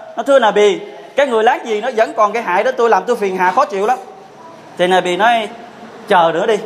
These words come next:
Thì một thời gian sau, ông ta quay trở lại lần nữa, ông ta nói, "Thưa Nabi, cái người láng giềng nó vẫn còn như thế, Nabi, không, ông ta không chịu bỏ." Thì Nabi sallallahu alaihi wasallam mới nói, "Anh hãy đem hết hành lý nhà cửa, thì giờ đồ vật dụng của anh trong nhà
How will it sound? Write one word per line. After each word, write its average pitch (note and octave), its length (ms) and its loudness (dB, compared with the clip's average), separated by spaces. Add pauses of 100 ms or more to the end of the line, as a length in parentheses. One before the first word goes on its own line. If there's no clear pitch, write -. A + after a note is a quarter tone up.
(1080)
Thì G#3 120 4
một G#3+ 180 2
thời A3 140 2
gian A#3+ 140 2
sau, B3 180 4
ông B3 160 0
ta B3 260 4
quay B3 220 2
trở B3+ 120 0
lại F#3+ 180 4
lần F#3+ 160 0
nữa, F#3+ 80 -2
ông B3+ 120 0
ta A#3+ 100 2
nói, C4 60 -6
"Thưa B3+ 140 4
Nabi, G3+ 380 2 (1200)
cái C#4+ 120 4
người A3+ 240 4
láng C4+ 180 2
giềng A3 160 -8
nó B3 120 -2
vẫn B3 160 0
còn G#3+ 260 4
như A3+ 80 -8
thế, C4 180 4
Nabi, G#3 360 2
không, B3 300 0
ông A#3 160 -2
ta B3 100 2
không A#3+ 160 -2
chịu G3+ 100 -4
bỏ." F#3 240 4 (420)
Thì F#3 160 0
Nabi F#3 340 0
sallallahu G#3+ 460 2
alaihi G3+ 160 2
wasallam G3+ 140 4
mới - 120 0
nói, B3 120 4 (720)
"Anh A3 260 -2
hãy A#3 140 0
đem A#3+ 240 2
hết A#3+ 220 2
hành F#3+ 240 -4
lý A#3+ 180 0
nhà G3+ 280 0
cửa, F#3 160 0 (120)
thì F3 320 -2
giờ F3+ 160 2
đồ F3 140 4
vật E3+ 180 -6
dụng F3 140 -4
của A3+ 60 2
anh A3+ 100 2
trong G#3+ 120 -6
nhà F3+ 260 2